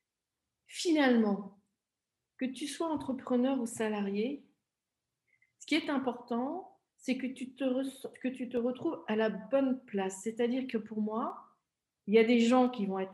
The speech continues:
excellents salariés, qui vont trouver du sens à ce qu'ils font, et des gens qui vont être excellents entrepreneurs et qui vont trouver du sens à ce qu'ils font. Maintenant, tout dans les dirigeants ou dans les fonctions R H, c'est d'être justement suffisamment bien accompagné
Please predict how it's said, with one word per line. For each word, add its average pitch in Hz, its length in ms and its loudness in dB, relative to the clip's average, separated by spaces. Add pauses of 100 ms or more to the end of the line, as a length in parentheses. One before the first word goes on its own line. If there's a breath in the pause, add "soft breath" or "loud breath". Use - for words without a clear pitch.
(160)
excellents 262 480 -2
salariés, 214 540 -2
qui 214 100 -6
vont 185 100 -4
trouver 190 220 -6
du 185 140 -8
sens - 280 -8
à 254 60 -6
ce - 80 -14
qu'ils 202 160 -8
font, 208 360 -8 (340 loud breath)
et 202 100 2
des 226 200 6
gens 233 200 2
qui 202 160 -6
vont 196 100 -2
être 202 160 -4
excellents 262 440 0
entrepreneurs 220 600 -4
et 220 80 -4
qui 196 120 -12
vont 185 80 -8
trouver 220 200 -6
du - 140 -12
sens 240 320 -6
à - 20 -14
ce - 80 -16
qu'ils - 200 -16
font. 165 220 -18 (880 soft breath)
Maintenant, 269 520 6 (680)
tout 339 240 6
dans 247 140 6
les 240 140 4
dirigeants 214 720 0
ou 202 80 0
dans 180 100 -2
les 185 120 -4
fonctions 247 320 -4
R 220 100 0
H, 262 220 -6
c'est 214 80 -2
d'être 208 180 0
justement 202 380 -4
suffisamment 185 600 -6
bien 226 260 2
accompagné 180 580 -6